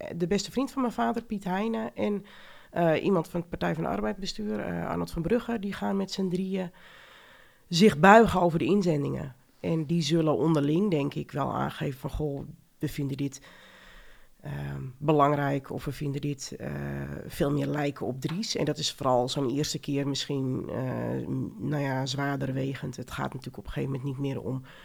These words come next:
of Dries iets mooi zou vinden, of dat Dries iets ook op die manier zou doen, of dat Dries iets misschien wel helemaal niet zou willen. Het gaat er natuurlijk wel om dat het, eh,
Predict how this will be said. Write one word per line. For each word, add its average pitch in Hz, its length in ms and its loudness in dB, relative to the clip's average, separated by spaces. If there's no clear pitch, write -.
of 139 160 -6
Dries 151 280 0
iets - 160 -4
mooi 143 220 4
zou 135 120 -2
vinden, 131 420 2
of 127 120 -6
dat 131 140 -2
Dries 147 280 -4
iets - 180 -8
ook 147 240 2
op 151 100 -6
die 170 120 0
manier 151 280 2
zou 139 180 0
doen, 139 360 0
of 123 120 -4
dat 135 160 -4
Dries 139 340 -6
iets - 420 -6
misschien 139 460 -2
wel 139 100 0
helemaal 135 340 2
niet 160 200 0
zou 135 140 -2
willen. 135 300 -4
Het - 120 -6
gaat 120 220 0
er 139 60 -2
natuurlijk 139 280 -4
wel 143 220 4
om 147 400 0
dat 156 180 -2
het, - 280 -10
eh, 156 120 -8